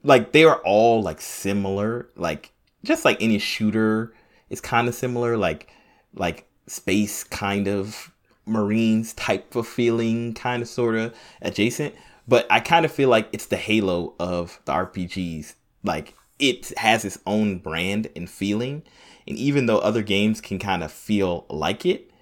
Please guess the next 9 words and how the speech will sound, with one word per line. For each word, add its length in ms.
there's, 380
like, 240
Final 240
Fantasy 380
is 120
just 380
its 200
own 200
thing. 340